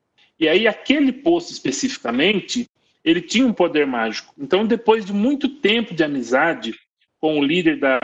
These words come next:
da, da região lá, da, da mesquita, ele permitiu com que eu fizesse a análise. E aí ti-, e tava cheio de, de cloriformes fecais,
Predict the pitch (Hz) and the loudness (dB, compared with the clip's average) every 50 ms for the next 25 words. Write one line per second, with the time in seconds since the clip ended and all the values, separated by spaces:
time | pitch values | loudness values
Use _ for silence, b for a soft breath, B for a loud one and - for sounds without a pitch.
0 | 123 120 120 120 127 123 120 117 110 110 120 123 117 123 123 117 107 123 131 120 | 0 -2 0 0 0 2 2 0 -2 -2 -2 -2 -2 0 -2 -2 0 0 -2 0
1 | 120 117 123 135 135 123 120 117 110 117 117 113 117 120 117 110 - - - 208 | 0 0 2 2 0 0 0 -2 -2 -2 -2 -4 -4 -4 -4 -4 -6 -2 0 0
2 | 208 - - 117 - B B B B B B - 156 170 175 185 - - 185 202 | 0 0 -2 -6 -6 B B B B B B 0 0 2 2 0 2 2 2 2
3 | 220 233 - - - 208 233 214 180 175 160 147 - 147 - 160 139 123 135 127 | 2 -4 -6 -2 0 0 0 0 0 -4 -4 -2 -4 -2 -2 -2 0 0 0 0
4 | 123 - 131 123 117 113 110 110 110 104 98 - - - - _ _ _ _ _ | 0 -2 -4 -4 -2 -2 -4 -2 -4 -4 -6 -8 -14 -20 -20 _ _ _ _ _
5 | _ _ _ _ - 147 147 143 151 170 202 220 - - - 196 165 139 143 143 | _ _ _ _ -2 0 2 2 2 2 2 0 -2 -2 -2 -2 0 0 0 2
6 | 151 151 147 147 - - - - 190 220 233 214 180 135 139 147 143 135 131 127 | 2 2 2 0 -4 -2 2 2 2 2 2 -2 -4 -2 0 0 0 0 0 -2
7 | 127 123 - 156 147 139 131 123 - 147 139 139 135 123 - - 127 117 - - | -4 -2 0 0 0 0 0 0 0 0 0 0 0 -4 -4 -4 -6 -6 -4 -2
8 | 123 123 139 165 196 220 214 - - - - - | 2 2 2 2 2 -2 -4 -6 -10 -10 -12 -14